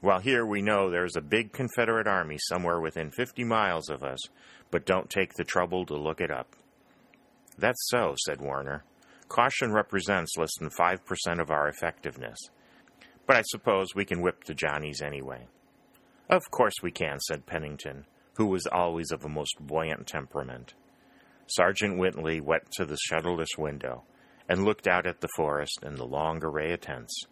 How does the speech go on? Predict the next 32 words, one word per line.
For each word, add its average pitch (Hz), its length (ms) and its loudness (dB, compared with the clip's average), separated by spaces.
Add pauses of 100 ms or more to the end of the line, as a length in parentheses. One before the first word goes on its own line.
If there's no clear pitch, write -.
(720)
"The 90 140 2
rain 135 260 4
is 117 160 -2
about 101 320 4
over," 82 300 -2
he 69 160 -10
said. 67 420 -4 (300)
"It 92 80 2
was 90 160 -2
just - 280 0
a 85 40 -4
passing 87 440 0
shower, 69 520 -2 (580)
but 92 140 6
it 73 120 0
looks 107 400 4
as 87 180 2
if 101 180 2
it 90 100 2
had 85 200 4
already 90 500 2
added 76 360 2
a 76 60 -4
fresh 87 300 2
shade 90 360 2
of 85 120 -2
green 80 340 -2
to 107 100 -10
the 73 140 -6
leaves 76 340 -4
and 85 140 -2
grass. 65 360 0